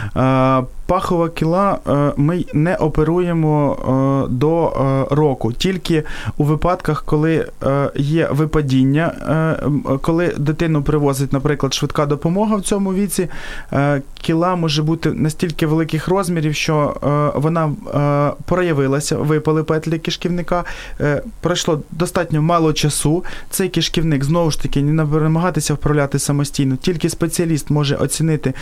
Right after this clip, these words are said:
візуально, тактильно, за даними узі, якщо потрібно, стан, м,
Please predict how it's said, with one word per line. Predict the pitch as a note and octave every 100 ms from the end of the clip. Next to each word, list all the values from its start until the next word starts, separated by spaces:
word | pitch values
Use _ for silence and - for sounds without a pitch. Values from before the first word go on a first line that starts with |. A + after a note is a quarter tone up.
| - -
візуально, | D#3 D#3 D#3+ D#3 D#3 C#3+
тактильно, | C#3+ D#3 - D#3+ D#3 C#3+
за | C#3+
даними | D3+ E3+ E3+ E3
узі, | D#3+ D3 E3
якщо | C#3+ -
потрібно, | C#3+ C#3+ D3+ C#3+ C#3
стан, | - D#3+ C#3 C3 - - - -
м, | C#3+